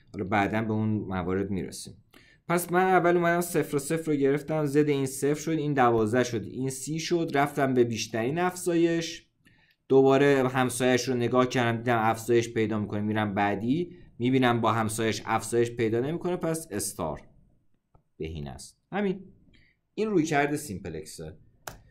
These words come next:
حالا این رویکرد سیمپلکس اهمیتش توی این قضیه بود که بهتون گفتم، میره فقط روی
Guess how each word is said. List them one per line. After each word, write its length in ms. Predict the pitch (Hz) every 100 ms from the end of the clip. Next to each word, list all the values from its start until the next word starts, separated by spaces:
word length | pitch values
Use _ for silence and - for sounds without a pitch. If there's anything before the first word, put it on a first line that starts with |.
| _ _ _
حالا 200 | 143 208
این 120 | 247
رویکرد 520 | 208 160 160 147 143
سیمپلکس 1120 | 139 - 139 135 139 131 139 165 185 - - _ _ _ _ _ _ _ _ _ _ _ _ _ _ _ - - - - -
اهمیتش 720 | 123 135 156 156 170 185 202 -
توی 180 | -
این 180 | 185 190
قضیه 340 | 170 127 107 104
بود 180 | 98
که 120 | 98 98
بهتون 280 | 92 98
گفتم، 440 | 90 90 - 87 78
میره 300 | 104 180 233
فقط 380 | 233 180 196 185
روی 400 | 190 196 170